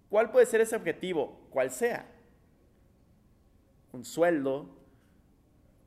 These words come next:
X patrimonio, X cantidad de tiempo libre,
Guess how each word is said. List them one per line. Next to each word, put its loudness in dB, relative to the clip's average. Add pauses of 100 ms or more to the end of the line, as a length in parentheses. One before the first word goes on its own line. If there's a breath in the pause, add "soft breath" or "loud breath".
(200)
X -10
patrimonio, -6 (1000)
X 0
cantidad 2
de 4
tiempo -2
libre, 0